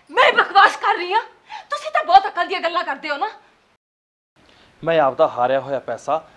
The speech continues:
Speaker 2: ਦੁਬਾਰਾ ਹਾਸਲ ਕਰਨਾ ਚਾਹੁੰਦਾ ਹੈ ਪ੍ਰੀਤ।
Speaker 1: ਜੋ ਹਾਰ ਚੁੱਕੇ ਹੋ ਉਹਨੂੰ ਭੁੱਲ ਜਾਓ, ਜੋ ਬਚਿਆ ਹੈ ਨਾ ਉਹਨੂੰ ਸੰਭਾਲ ਕੇ ਰੱਖੋ।
Speaker 2: ਦੇਖ ਪ੍ਰੀਤ,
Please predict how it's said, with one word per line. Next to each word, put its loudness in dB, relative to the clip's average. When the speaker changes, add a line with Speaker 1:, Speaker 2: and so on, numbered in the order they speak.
Speaker 2:
ਦੁਬਾਰਾ 4
ਹਾਸਲ -8
ਕਰਨਾ -8
ਚਾਹੁੰਦਾ -10
ਹੈ -6
ਪ੍ਰੀਤ। -8
Speaker 1:
ਜੋ -4
ਹਾਰ 2
ਚੁੱਕੇ -12
ਹੋ -8
ਉਹਨੂੰ -10
ਭੁੱਲ -8
ਜਾਓ, -10
ਜੋ 0
ਬਚਿਆ 0
ਹੈ 0
ਨਾ -8
ਉਹਨੂੰ -8
ਸੰਭਾਲ -2
ਕੇ -10
ਰੱਖੋ। -10
Speaker 2:
ਦੇਖ -16
ਪ੍ਰੀਤ, -18